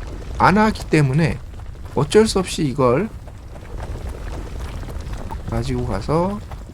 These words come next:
이렇게 목에다가 장착을 했었는데 중요한 거는 이거 모르시는 분들이 있을까 봐 이 말씀을 드리는 건데 예를 들어 이걸 들고 가서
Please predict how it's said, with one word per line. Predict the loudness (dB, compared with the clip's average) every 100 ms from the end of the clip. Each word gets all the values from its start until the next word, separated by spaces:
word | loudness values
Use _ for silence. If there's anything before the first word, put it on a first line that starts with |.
| -8 -4
이렇게 | -4 -2 -2 0 -2 -6 -10 -12 -14 -12 -12 -10 -12 -12 -14 -14 -14 -12 -12 -12 -12 -14 -14 -8
목에다가 | 0 2 4 2
장착을 | 0 -2 0 0 2 4
했었는데 | 4 4 4 4 4 4 4 2 -4 -16 -18 -20 -20 -18 -18 -8
중요한 | 6 8 10 8
거는 | 4 2 0 -2 -8 -18 -20 -20 -20 -18 -16 -16 -6
이거 | -4 -6 -10 0
모르시는 | 2 4 4 2 4
분들이 | 2 0 -2
있을까 | -4 -4
봐 | -4 -4
이 | -6 -6
말씀을 | -4 -4 -6
드리는 | -6 -6 -6
건데 | -6 -4
예를 | 2 4 4
들어 | 4
이걸 | 4 4 4 0 -16 -20 -20 -2
들고 | 2 2 2
가서 | -2 -2 2 2 2